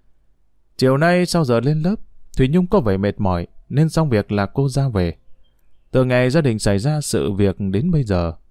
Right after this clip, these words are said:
cô biết mẹ buồn và khóc rất nhiều. Nhất là từ ngày chị hai bị bắt và đi tù, thì sức khỏe của mẹ lại càng suy sụp hơn.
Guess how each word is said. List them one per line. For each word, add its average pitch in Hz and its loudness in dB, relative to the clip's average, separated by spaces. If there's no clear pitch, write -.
cô 156 0
biết 190 0
mẹ 101 0
buồn 95 0
và 90 -2
khóc 151 -6
rất 127 -2
nhiều. 90 0
Nhất 151 0
là 104 0
từ 95 -2
ngày 95 0
chị 123 -2
hai 147 2
bị 113 0
bắt 143 -2
và 110 -2
đi 143 0
tù, 87 -2
thì 127 2
sức - -4
khỏe 107 -2
của 113 -2
mẹ 110 0
lại 107 -2
càng 104 -4
suy 156 -4
sụp - -6
hơn. 107 -2